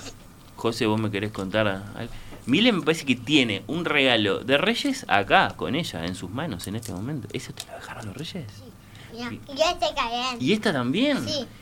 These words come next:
Speaker 1: Esta es
Speaker 2: Elsa.
Speaker 1: Ah.
Speaker 2: Elsa.
Speaker 1: Elsa nomás.
Speaker 2: O creo que es Ana.
Speaker 1: No, es Elsa, lo dijo Mile, es Elsa con una trenza.
Speaker 2: Sí.
Speaker 1: Elsa con una trenza.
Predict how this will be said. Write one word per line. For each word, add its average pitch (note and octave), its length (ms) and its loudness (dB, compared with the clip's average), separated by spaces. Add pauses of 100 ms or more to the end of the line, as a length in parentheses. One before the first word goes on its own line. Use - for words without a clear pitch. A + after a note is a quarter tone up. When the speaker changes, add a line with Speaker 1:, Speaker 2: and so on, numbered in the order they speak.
Speaker 1:
Esta A#3+ 340 8
es G#3+ 440 4 (720)
Speaker 2:
Elsa. G4+ 80 0
Speaker 1:
Ah. - 460 4 (480)
Speaker 2:
Elsa. D4 580 4
Speaker 1:
Elsa G#3+ 680 8
nomás. F3 680 6
Speaker 2:
O G4+ 100 2
creo G#4+ 220 6 (120)
que G#4 260 6
es - 80 -8
Ana. C#4 580 6
Speaker 1:
No, F#3 240 2
es C3+ 180 0
Elsa, B3 320 0
lo G#2 100 -2
dijo C#3+ 240 -4
Mile, E3 280 -2
es - 120 -4
Elsa F3+ 220 0
con B2+ 140 2
una C3 160 2
trenza. C#3+ 500 0 (160)
Speaker 2:
Sí. - 220 -6 (100)
Speaker 1:
Elsa D#3+ 300 4
con B2+ 160 2
una C3 180 4
trenza. C#3 440 0